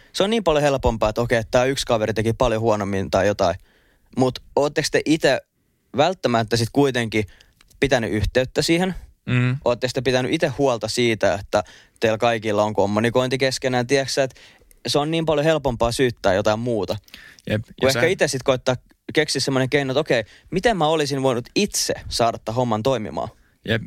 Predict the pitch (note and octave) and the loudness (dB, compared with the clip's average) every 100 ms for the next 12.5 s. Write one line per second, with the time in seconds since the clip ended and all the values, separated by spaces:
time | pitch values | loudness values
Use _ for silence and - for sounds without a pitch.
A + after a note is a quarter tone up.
0 | - A2+ A#2 B2+ C#3 C3+ D3 - B2 B2+ | -6 -4 -2 -2 -4 -4 -6 -4 -2 0
1 | A#2+ G#2 - G2+ F#2 - G#2+ G2+ G2 - | -2 -4 -4 -4 -4 -6 -4 -4 -6 -14
2 | - B2 B2+ G#2 G#2+ G#2 - A2+ A2+ A2+ | -4 -2 0 -2 -2 -4 -2 -2 -2 -2
3 | G#2 F#2+ F2+ G#2 G2 G2 F#2+ E2 E2+ B2+ | -2 -2 -2 -4 -2 -2 -4 -6 -6 -6
4 | B2+ A#2+ A2+ - - - - A2 A#2 B2 | -6 -6 -10 -14 -16 -12 -6 -2 -2 0
5 | A#2 B2 A#2 A2+ G#2 - A#2 A#2 A2+ G#2+ | -2 0 0 0 -2 -4 -4 0 0 0
6 | A2 G#2 F#2+ G2 - - - - - G2+ | 0 -2 -2 -4 -6 -20 -20 -10 -4 -2
7 | G2+ G2 - - - - - G#2+ G#2 G2 | 0 0 -4 -16 -20 -12 -4 -2 -2 -4
8 | F#2 G#2+ G#2+ G#2+ G#2+ A2 G#2 F#2+ G2+ F#2 | -6 -4 -2 0 0 -2 -2 -4 -4 -2
9 | G2+ G#2 - E2+ D#2 - - - C3 A#2+ | -2 -2 -4 -6 -6 -10 -20 -6 -4 -2
10 | A2 A#2 - A2+ G#2 F#2+ F2 - D2+ - | -2 -4 -2 -2 0 -2 -2 -4 -6 -4
11 | G#2 G#2 G2 G2 - E2 F2+ D2 G2+ G#2+ | -2 -2 -4 -4 -4 -4 -4 -2 -2 -2
12 | F#2 F2+ G2 - | -4 -4 -4 -6